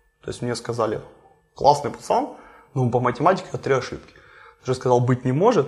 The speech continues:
Сказали: "Ну, приходите в следующий раз". Ну, недолго думая, сделали такой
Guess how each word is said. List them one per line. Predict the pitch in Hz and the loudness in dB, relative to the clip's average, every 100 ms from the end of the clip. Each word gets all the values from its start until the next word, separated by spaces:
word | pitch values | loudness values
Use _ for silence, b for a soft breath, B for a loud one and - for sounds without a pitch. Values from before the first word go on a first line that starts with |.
| - | -4
Сказали: | - - 113 | -14 -8 -4
"Ну, | 156 233 - | -4 -6 -8
приходите | - - 120 147 - | -14 -10 -8 -8 -8
в | |
следующий | - 120 120 - | -8 -8 -10 -10
раз". | - - B B B B B B | -12 -12 B B B B B B
Ну, | 320 214 | 2 4
недолго | 208 208 208 190 | 4 8 8 8
думая, | 185 202 180 147 | 6 6 6 6
сделали | 139 143 131 120 | 6 4 4 2
такой | 120 120 117 | -2 -6 -6